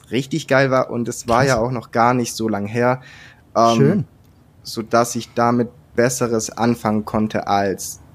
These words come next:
Speaker 1: wenn's andersrum wäre, als wenn ich die, ähm, vier K von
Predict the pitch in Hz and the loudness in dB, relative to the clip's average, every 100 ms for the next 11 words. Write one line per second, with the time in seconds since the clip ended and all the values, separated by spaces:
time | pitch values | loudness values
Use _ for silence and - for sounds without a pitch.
0 | - - - - - - 104 107 110 120 | -20 -20 -20 -20 -20 -4 -2 -2 0 2
1 | 110 - 101 98 95 104 110 110 107 - | 2 -2 -2 -2 -2 -2 0 2 0 -4
2 | - 208 208 120 - - - - 107 104 | -4 -2 0 -2 -10 -20 -16 0 2 4
3 | 101 101 - - 107 101 98 - 98 98 | 2 -4 -12 -2 0 0 -2 -4 -6 -6